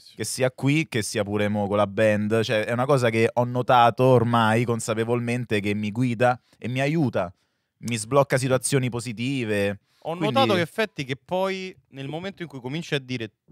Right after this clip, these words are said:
Speaker 1: No, i no giusti ovviamente, no, i no apposta,
Speaker 2: Certo.
Speaker 1: i no giusti, diciamo, ai compromessi o alle cose negative,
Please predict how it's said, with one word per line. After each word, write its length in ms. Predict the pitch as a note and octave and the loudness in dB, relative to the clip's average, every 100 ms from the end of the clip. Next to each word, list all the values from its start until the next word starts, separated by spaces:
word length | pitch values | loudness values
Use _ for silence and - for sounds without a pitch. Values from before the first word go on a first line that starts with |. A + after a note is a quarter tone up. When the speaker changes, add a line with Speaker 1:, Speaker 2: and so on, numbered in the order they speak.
| _ _ _ _ _ | _ _ _ _ _
Speaker 1:
No, 360 | B2 C3 E3 - | -2 2 2 -2
i 40 | G#2 | -8
no 160 | G#2 | -10
giusti 360 | F#2 A#2 G#2 - | -8 -12 -12 -16
ovviamente, 340 | F2 F2 D#2+ | -14 -14 -12
no, 140 | F2+ F2 | -10 -8
i 40 | |
no 200 | F2 F2 | -6 -6
apposta, 560 | F2 - E2 - F2+ A2+ | -8 -12 -16 -16 -14 -12
Speaker 2:
Certo. 320 | - G2+ E2 | -4 -2 -2
Speaker 1:
i 60 | A2 | -4
no 180 | B2+ B2+ | -4 -4
giusti, 500 | A#2+ D3 - - A#2+ | -6 -6 -8 -10 -6
diciamo, 280 | A2+ C3 | -4 -2
ai 60 | A#2+ | -2
compromessi 960 | C3 C3 C3+ C3 C3+ - - B2 A#2+ A#2+ | -4 -6 -6 -6 -6 -8 -10 -10 -8 -6
o 140 | A2 | -4
alle 140 | G#2 | -6
cose 200 | A2 A#2+ | -6 -8
negative, 540 | A2+ A2+ A#2 G#2 G#2 | -8 -8 -6 -6 -8